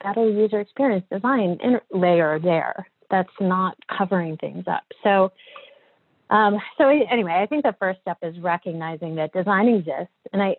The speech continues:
I really cannot tell you how many times we've had people, even in, you know, in the rarefied, often, often in the rarefied tech world, say, "Well, the, there is no U X.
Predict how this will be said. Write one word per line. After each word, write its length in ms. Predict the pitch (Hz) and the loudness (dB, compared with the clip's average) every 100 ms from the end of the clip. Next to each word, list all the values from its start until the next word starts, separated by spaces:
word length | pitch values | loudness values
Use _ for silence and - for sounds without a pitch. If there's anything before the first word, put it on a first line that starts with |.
| - | -2
I 60 | |
really 340 | 196 214 233 208 | 0 4 4 2
cannot 300 | - 170 - - | -2 -8 -8 -8
tell 120 | 160 | -6
you 100 | 156 | -6
how 140 | 156 170 | -6 -6
many 180 | 156 | -8
times 360 | 156 170 156 175 _ - | -6 -6 -4 -8 _ -8
we've 220 | 190 185 | 0 0
had 160 | 175 165 | 0 -4
people, 280 | 175 160 - | -2 -2 2
even 320 | 254 233 196 | 4 4 2
in, 500 | - 165 165 160 170 - _ - | 0 -4 -4 -4 -8 -14 _ -6
you 120 | 196 175 | 0 2
know, 360 | 156 147 165 _ - | 2 0 -4 _ -2
in 220 | 196 185 | 2 4
the 120 | 175 | 4
rarefied, 540 | 170 170 175 175 156 156 _ | 2 4 4 2 -4 -4 _
often, 400 | 202 202 196 160 _ - | -2 -2 -2 -4 _ 0
often 420 | 254 311 - 160 | 0 0 -2 -4
in 180 | 175 175 | -2 -2
the 80 | 170 | 0
rarefied 480 | 165 165 160 143 151 | 0 0 0 -6 -8
tech 160 | 165 - | -10 -8
world, 220 | 65 65 - | -10 -10 -4
say, 160 | 175 175 | -2 4
"Well, 240 | 269 277 | 4 4
the, 200 | 226 220 - | 2 0 0
there 160 | 247 | 2
is 160 | 240 247 | 4 4
no 140 | 214 | 2
U 240 | 170 160 151 | -2 -4 -6
X. 300 | - - | -8 -14